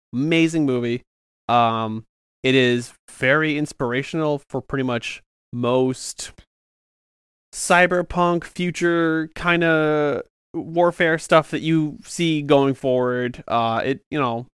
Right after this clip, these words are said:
a lot of inspiration is drawn from this movie. It gives you basically no, um, like, uh, world building. It just kinda is like, "Hey, this is happening," drops you in, just, like,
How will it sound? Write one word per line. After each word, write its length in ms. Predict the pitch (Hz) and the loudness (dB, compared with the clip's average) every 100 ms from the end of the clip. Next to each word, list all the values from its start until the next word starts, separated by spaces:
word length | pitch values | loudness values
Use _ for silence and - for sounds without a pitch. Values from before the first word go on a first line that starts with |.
| _ _ _ _ | _ _ _ _
a 40 | 147 | 0
lot 240 | 165 170 | 4 4
of 60 | 165 | 2
inspiration 760 | 160 147 135 135 135 123 123 - _ _ | -2 -4 -4 -4 -4 -4 -6 -10 _ _
is 200 | - 135 | -6 -6
drawn 300 | - 139 123 | 0 0 0
from 160 | 120 120 | -2 -6
this 180 | 117 - | -8 -6
movie. 400 | 117 120 113 110 _ _ _ - | -4 0 -2 -4 _ _ _ -2
It 240 | 131 127 _ _ _ | 0 0 _ _ _
gives 260 | - 147 127 | 2 2 2
you 340 | 151 139 131 - - | 2 2 2 -2 0
basically 560 | 190 302 349 - 339 | 0 0 -6 0 2
no, 760 | 196 127 120 123 127 127 135 139 _ _ _ _ | 2 0 0 0 0 0 -4 -8 _ _ _ _
um, 680 | 123 120 117 113 110 110 110 _ - - - - _ _ _ _ _ _ _ _ | 0 2 2 0 -4 -6 -10 _ -20 -16 -16 -16 _ _ _ _ _ _ _ _
like, 340 | - 165 147 - | 6 6 6 0
uh, 440 | - - 165 160 131 | -6 -6 0 2 4
world 260 | 135 156 165 | 4 2 4
building. 400 | 190 220 254 233 | 2 4 0 0
It 120 | 151 | 0
just 180 | 165 - | 0 0
kinda 200 | 170 160 | 0 0
is 120 | 147 | 2
like, 240 | 147 120 | 2 2
"Hey, 180 | - 170 | 0 0
this 180 | 156 151 | 0 -4
is 80 | 156 | -2
happening," 560 | 156 147 160 151 151 147 | 0 0 0 0 0 -4
drops 520 | - 135 147 - - | -4 4 4 2 -2
you 140 | 135 | 0
in, 280 | 117 107 123 - | 0 -4 -8 -2
just, 280 | 143 135 | -2 -2
like, 360 | 135 117 107 | 0 0 0